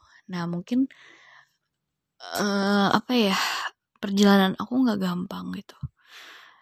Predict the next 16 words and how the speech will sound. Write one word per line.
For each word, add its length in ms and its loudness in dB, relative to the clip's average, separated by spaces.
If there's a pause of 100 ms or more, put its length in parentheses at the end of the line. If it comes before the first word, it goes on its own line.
(220)
Aku 240 -6
yang 160 0
terlahir 560 -4
sebagai 400 0
muslim, 480 -2
tapi 240 -4
aku 240 -4
dipu-, 400 2 (160)
aku 240 -2
diuji 480 6
keimanannya 720 4
dengan 360 2
Allah. 360 0 (960)
Aku 720 -4 (240)
dibuat 480 -2
bingung 560 4